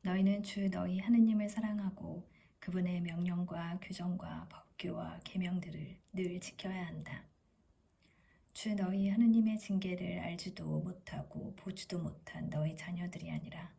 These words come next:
바로 너희가 오늘 그분의 위대함과 그분의 강한 손과 뻗은 팔을 기억해야 한다.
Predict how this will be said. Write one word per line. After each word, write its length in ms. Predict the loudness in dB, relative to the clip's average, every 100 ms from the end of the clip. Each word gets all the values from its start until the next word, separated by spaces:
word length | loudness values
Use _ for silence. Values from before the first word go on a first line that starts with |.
| -20 -20 -20 -18
바로 240 | -4 -2
너희가 400 | 0 -2 -4 -6 -10 -16 _ _ _
오늘 320 | -4 -2 -2 -4
그분의 480 | -4 -2 -2 -2
위대함과 720 | -4 -2 -4 -2 -4 -6 -10 -12 -18 _ -8
그분의 400 | -4 -4 -4 -6
강한 400 | -4 -2 0 0
손과 560 | -2 -4 -4 -4 -4
뻗은 360 | -4 -4 -2 -2
팔을 340 | -4 -6 -6
기억해야 500 | -6 -6 -6 -6 -4
한다. 340 | -2 -4 -6